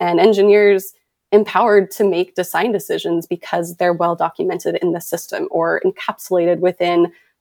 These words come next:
a spacing token. And we're not having to reinvent the wheel every time, but we're also speaking the same language,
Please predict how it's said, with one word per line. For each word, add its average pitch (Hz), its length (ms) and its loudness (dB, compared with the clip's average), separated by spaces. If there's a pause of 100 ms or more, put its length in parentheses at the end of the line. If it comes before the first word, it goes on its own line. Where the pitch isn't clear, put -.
a 202 60 0
spacing 190 480 2
token. - 540 -8
And 190 160 4
we're 202 100 6
not 220 160 2
having 190 260 2
to 185 120 -4
reinvent 170 500 -4
the - 120 -4
wheel 165 420 -2 (400)
every 170 240 -2
time, 151 540 2 (160)
but 240 120 6
we're 247 120 4
also 240 320 0
speaking 226 420 -4
the 202 60 -2
same 185 280 -4
language, - 540 -10